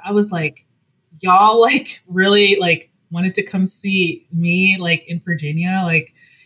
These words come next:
it, it, like, made me feel really good to, um, just meet people from all over. Um, something that, like, I haven't traveled a lot in my life.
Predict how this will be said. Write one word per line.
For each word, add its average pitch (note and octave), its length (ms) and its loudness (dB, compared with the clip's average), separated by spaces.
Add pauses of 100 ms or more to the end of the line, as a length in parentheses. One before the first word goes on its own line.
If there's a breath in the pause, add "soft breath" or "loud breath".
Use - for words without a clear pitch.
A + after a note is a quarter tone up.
(180 soft breath)
it, G#3+ 380 0
it, G#3+ 200 0
like, G#3 180 0
made A#3+ 200 2
me C#4+ 180 0
feel B3 200 4
really F#3 300 0
good D#3+ 480 -4 (460)
to, F3+ 360 2
um, D3+ 480 -2 (220)
just F#3 240 -6
meet E3 280 -2
people D#3+ 280 -10
from D3 240 -10
all C#3+ 220 -8
over. C#3 560 -8 (180)
Um, C#3+ 440 -8
something F3+ 560 -4
that, D#3 360 -2
like, D3 420 -12 (580)
I F3+ 760 2 (180)
haven't G#3 420 -4 (240)
traveled D#3+ 560 -2
a F#3 40 -4
lot F3+ 300 0
in G3 80 -2
my F#3+ 180 -2
life. G3 480 -2